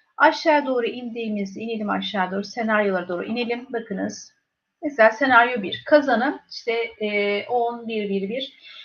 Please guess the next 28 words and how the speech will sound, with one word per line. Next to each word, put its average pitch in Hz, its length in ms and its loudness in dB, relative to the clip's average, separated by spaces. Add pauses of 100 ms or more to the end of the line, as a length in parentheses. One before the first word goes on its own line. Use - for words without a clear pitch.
(200)
Olayların 277 540 8
gerçekleşme 277 680 0
sayısının 214 440 -2
toplamı 226 480 0
ve 208 120 -4
çarpma 247 380 0
yöntemi 196 440 -2
kullanarak 233 380 -4
hesaplar. 208 680 0 (400)
Buna 370 160 6
göre 208 280 4
de 254 280 2 (320)
A 349 220 10
şehrinden 247 500 2
B 294 160 4
şehrine 190 440 0
üç, - 280 -6
B 320 160 2
şehrinden 202 460 0
C 262 200 -2
şehrine - 300 -6
iki - 200 -6
farklı 190 340 2
yoldan 175 300 -4
gidilebilmektedir. 285 840 -2 (340)
Buna 330 160 2
göre 220 200 2
Mert'in 254 640 2